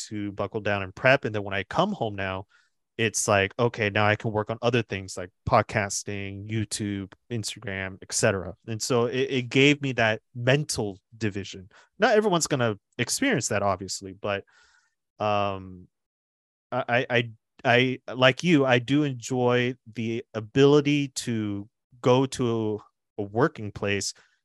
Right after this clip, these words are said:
and having an area where you can say that this is, you know,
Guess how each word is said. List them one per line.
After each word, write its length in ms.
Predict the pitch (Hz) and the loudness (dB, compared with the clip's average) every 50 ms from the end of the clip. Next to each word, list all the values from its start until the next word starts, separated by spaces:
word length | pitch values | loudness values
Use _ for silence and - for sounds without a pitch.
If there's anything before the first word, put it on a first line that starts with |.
| _ - | _ -2
and 160 | 117 117 113 | -2 -2 0
having 400 | - - 143 143 139 147 143 139 | 2 2 4 4 4 2 0 0
an 160 | 127 117 123 - - | -2 -4 -4 -4 0
area 420 | 123 123 127 127 123 117 110 107 | 2 4 4 4 4 4 2 0
where 280 | 107 104 107 107 107 104 | 0 -2 -2 -2 -2 -2
you 120 | 104 104 | -4 -8
can 140 | - 117 104 | -10 -10 -10
say 200 | - - 113 104 | -4 -2 -2 -2
that 180 | 104 110 104 | -2 -4 -6
this 240 | 117 117 107 - - | -6 -4 -4 -4 -4
is, 240 | 110 107 101 - - - _ _ _ _ _ _ _ _ _ | -4 -4 -4 -6 -8 -10 _ _ _ _ _ _ _ _ _
you 120 | - 139 123 | -2 0 4
know, 360 | 117 110 104 101 101 101 - | 4 4 4 2 0 -2 -4